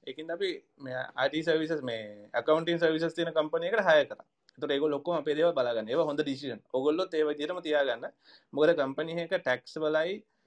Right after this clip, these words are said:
ඔය ඇනුවල් රිටර්න් සබ්මිෂන් වල ප්‍රශ්න ආපු වෙලාවට තමයි තේරෙන්නේ කලින් බුක් කීපින් කරපු නැති එකේ ප්‍රශ්න. ඒ කියන්නේ අපි රෙකෝඩ්ස් තියාගත්තේ නැහැ එකේ ප්‍රශ්න. ඉතින්, අ, ඒවා එහෙම අපි පස්සේ බර්න් වෙලා තමයි ඉගෙන ගත්තේ. ඒ කියන්නේ ටැක්ස් එකෙන්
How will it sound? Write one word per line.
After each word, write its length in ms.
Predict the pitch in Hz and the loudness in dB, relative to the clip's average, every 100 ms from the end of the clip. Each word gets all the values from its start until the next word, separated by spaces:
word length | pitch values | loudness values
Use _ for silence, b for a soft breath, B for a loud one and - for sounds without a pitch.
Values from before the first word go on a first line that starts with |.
| _ - | _ -2
ඔය 220 | 127 123 | 2 2
ඇනුවල් 320 | 120 135 156 | 2 2 0
රිටර්න් 240 | 151 160 160 | 0 -4 0
සබ්මිෂන් 460 | 147 151 151 156 | -2 -2 -4 -4
වල 100 | 160 | -4
ප්‍රශ්න 320 | 160 127 139 | 0 0 0
ආපු 200 | 156 160 | -2 0
වෙලාවට 260 | 160 160 160 | 0 -2 -2
තමයි 200 | 160 160 | -4 -4
තේරෙන්නේ 460 | 147 147 160 202 214 | -2 -2 -2 -4 -2
කලින් 280 | 147 160 | -2 -2
බුක් 160 | 147 143 | -6 -6
කීපින් 340 | 165 156 165 | -4 -4 -2
කරපු 220 | 165 156 160 | -2 -2 -2
නැති 200 | 156 165 | -4 -6
එකේ 220 | 165 214 | -6 2
ප්‍රශ්න. 320 | 165 151 120 | 2 2 -6
ඒ 200 | - - | -20 -12
කියන්නේ 180 | 120 117 | -6 -4
අපි 140 | 123 123 | -4 -4
රෙකෝඩ්ස් 340 | 113 117 147 143 | -2 2 2 2
තියාගත්තේ 360 | 147 147 147 | 2 2 0
නැහැ 100 | 147 | -2
එකේ 140 | 151 180 | -2 0
ප්‍රශ්න. 280 | 135 120 104 | 0 -2 -10
ඉතින්, 320 | - 143 143 | -10 -6 -4
අ, 60 | 123 110 | -4 -6
ඒවා 260 | - 143 147 | -2 2 4
එහෙම 120 | 170 | 4
අපි 180 | 165 143 | 0 0
පස්සේ 300 | 131 123 143 | 0 0 4
බර්න් 240 | 131 131 | 6 6
වෙලා 160 | 143 147 | 4 2
තමයි 200 | 143 151 | 4 0
ඉගෙන 160 | 131 131 | 0 0
ගත්තේ. 200 | 120 107 | 0 -2
ඒ 80 | |
කියන්නේ 140 | 110 104 | -10 0
ටැක්ස් 260 | - - | 0 0
එකෙන් 240 | 143 143 | -4 -4